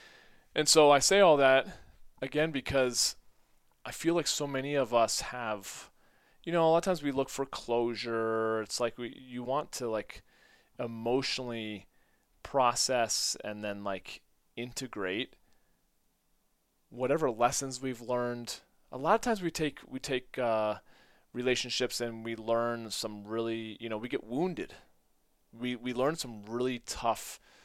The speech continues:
lessons, but oftentimes they, they make us a little bit more of a victim, or it makes us more guarded, right?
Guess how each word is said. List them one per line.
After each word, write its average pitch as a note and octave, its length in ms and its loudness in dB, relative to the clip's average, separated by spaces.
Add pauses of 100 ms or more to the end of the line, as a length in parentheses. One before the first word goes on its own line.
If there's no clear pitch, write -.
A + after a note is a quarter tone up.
(760)
lessons, A#2 800 4 (880)
but B2+ 140 2
oftentimes D3+ 500 -2
they, C3+ 140 -2 (100)
they A#2+ 180 -4
make A#2 220 -4
us B2 140 -4
a B2+ 40 -8
little A#2+ 160 -4
bit A#2+ 80 -16
more G#2+ 580 -2 (540)
of G#2+ 180 -2
a G#2 60 -4
victim, G2+ 520 -6
or G#2+ 340 -4
it A2 80 -6
makes A2 240 -4
us G#2+ 160 -6
more G2+ 400 -8
guarded, G2 520 -2 (260)
right? F2 260 -6